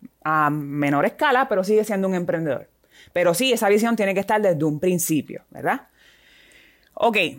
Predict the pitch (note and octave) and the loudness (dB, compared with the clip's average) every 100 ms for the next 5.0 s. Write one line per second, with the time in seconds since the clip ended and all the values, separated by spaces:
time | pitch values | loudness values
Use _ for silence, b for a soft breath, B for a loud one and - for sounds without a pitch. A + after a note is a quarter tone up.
0 | - _ _ _ _ _ - G3 G3 G#3+ | -18 _ _ _ _ _ -2 2 4 4
1 | A#3 C4 C4+ C#4 C#4 C4+ B3 D4 C4+ G3 | 2 4 2 2 2 2 4 4 2 2
2 | F3 E3 E3+ G3+ A3+ - F#3+ F3 F#3+ A#3+ | 2 0 0 0 0 0 -2 0 2 2
3 | C4+ C4+ - _ _ G#3 G#3+ B3 C4 B3+ | 2 0 -6 _ _ -2 0 0 2 2
4 | A#3+ A#3 A3 F#3 E3 F#3 F3+ D#3 E3 | 2 2 4 4 4 4 6 6 4